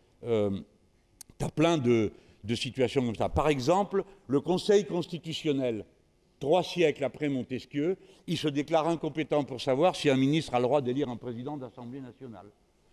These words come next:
Ça arrive, hein ? Ça arrivera. Ils finiront par savoir, ne vous inquiétez pas. Non, mais il faut être bienveillant, hein, voilà. On en est là, parce qu'on a aussi ça.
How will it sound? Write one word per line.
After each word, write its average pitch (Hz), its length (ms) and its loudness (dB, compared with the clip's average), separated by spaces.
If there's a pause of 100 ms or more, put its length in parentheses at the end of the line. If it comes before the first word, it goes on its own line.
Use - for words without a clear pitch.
(120)
Ça 123 240 4
arrive, 131 280 4
hein ? 131 200 2 (840)
Ça 190 220 4
arrivera. 220 720 6
Ils 151 100 -4
finiront 196 400 4
par 165 180 0
savoir, 135 400 4
ne 120 120 0
vous 143 180 0
inquiétez 120 380 0
pas. 82 160 -12 (840)
Non, 175 220 4
mais 143 260 6
il 143 140 0
faut 147 200 2
être 143 220 0
bienveillant, 143 640 2 (100)
hein, 107 200 -8 (100)
voilà. 82 240 -8 (240)
On 139 140 4
en 185 120 4
est 214 80 6
là, 190 200 4 (260)
parce 117 140 -6
qu'on 139 200 -2
a 147 60 4
aussi 160 260 0
ça. 196 420 2